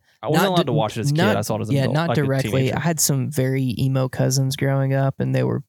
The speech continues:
Speaker 2: they
Speaker 1: Like
Speaker 2: were
Speaker 1: Tim Burton Beetlejuice fans.
Speaker 2: Yeah.
Speaker 1: Yeah. I am, uh, I'm excited about this. Mo-, Beetlejuice, as I've gotten older, I appreciate it more and more, especially now with Keaton returning.
Speaker 2: Yeah.
Speaker 1: Uh, and lastly,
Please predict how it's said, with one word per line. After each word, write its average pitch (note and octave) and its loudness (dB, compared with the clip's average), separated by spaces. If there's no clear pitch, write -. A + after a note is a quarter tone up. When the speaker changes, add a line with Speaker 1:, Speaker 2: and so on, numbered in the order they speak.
Speaker 2:
they C3 0
Speaker 1:
Like C3 2
Speaker 2:
were B2 -2
Speaker 1:
Tim A2 -2
Burton A2 -2
Beetlejuice A2 -4
fans. A2 -6
Speaker 2:
Yeah. A#1 -4
Speaker 1:
Yeah. - -10
I C#3 0
am, D3+ 0
uh, B2+ 0
I'm D3 -2
excited D#3 0
about A#2 0
this. A2 -4
Mo-, A#2+ -2
Beetlejuice, C3+ -2
as A#2 -4
I've A#2 0
gotten G2+ -2
older, A2 0
I F#2+ -2
appreciate - -6
it - -6
more - -8
and - -10
more, - -12
especially B2+ -4
now G#2+ -2
with A2 -6
Keaton - -14
returning. - -12
Speaker 2:
Yeah. C3 0
Speaker 1:
Uh, B2 -2
and B2 0
lastly, B2+ -2